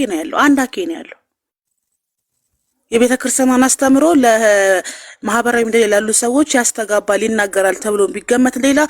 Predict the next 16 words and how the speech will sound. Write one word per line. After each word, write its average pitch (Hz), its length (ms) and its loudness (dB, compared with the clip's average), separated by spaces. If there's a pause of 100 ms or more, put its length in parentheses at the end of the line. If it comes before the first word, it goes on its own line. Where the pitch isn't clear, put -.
(140)
ዲያቆን 311 340 0
ዘማርያም 214 400 0
ነው 170 100 -6
ያለው። 175 220 -14 (1400)
የቀሩት 311 500 0
እንዳለ 311 540 4
ከእጅ 240 280 -4
አይሻል 196 320 -2
ዶማ 175 260 -6
ናቸው። 165 300 -10
ተዛዝለው 240 500 0
ነው 214 100 -4
የሚሄዱት። 180 360 -8 (760)
ሆዳቸው 262 420 0
ነው 196 100 -8
አምላካቸው። 175 540 -10